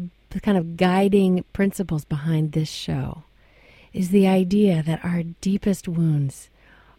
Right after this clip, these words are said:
become an opportunity, if we want, if we choose, become an opportunity to give something back to people.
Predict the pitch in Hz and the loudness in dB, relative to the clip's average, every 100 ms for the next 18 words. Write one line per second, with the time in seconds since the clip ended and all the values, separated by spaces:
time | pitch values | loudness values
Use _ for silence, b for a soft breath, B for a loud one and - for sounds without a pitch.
0 | b - - 180 - 196 190 180 170 160 | b -14 -4 -4 -2 0 0 0 -2 -2
1 | 175 - 180 170 147 156 - 180 175 226 | -6 -6 -2 0 0 -4 0 2 4 2
2 | 156 156 - - - 277 175 139 - 165 | 0 -4 -8 -6 -4 -2 -2 -2 -4 -2
3 | 190 185 170 160 170 156 143 143 147 147 | 0 0 -2 -4 -2 -2 -4 -6 -8 -8
4 | - 139 135 135 139 151 - - - 143 | -6 -6 -6 -8 -10 -12 -18 -20 -12 -12
5 | - - | -12 -16